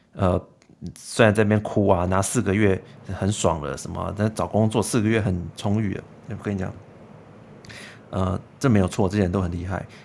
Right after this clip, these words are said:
啊，也要相信自己没错，但外面真的是，现在是真的是比较 difficult。对，很多时候我们，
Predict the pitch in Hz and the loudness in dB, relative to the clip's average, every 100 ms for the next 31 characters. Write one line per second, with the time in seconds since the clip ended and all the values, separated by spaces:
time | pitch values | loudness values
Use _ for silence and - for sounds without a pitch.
0 | - 107 98 117 110 101 107 87 87 85 | -2 2 6 6 6 4 2 0 -2 -4
1 | - 90 - 110 120 104 104 104 90 87 | -6 -6 0 4 6 6 4 2 0 -2
2 | 98 92 87 98 92 98 92 87 92 90 | -2 -4 -2 -2 -2 -2 -4 -2 -4 -4
3 | 85 87 87 90 92 - - - - - | -6 -6 -4 -6 -6 -12 -16 -16 -20 -20
4 | - - - - - - - - - 92 | -20 -20 -10 -8 -6 -8 -12 -18 -6 0
5 | 104 104 101 104 92 92 | 0 2 6 6 6 2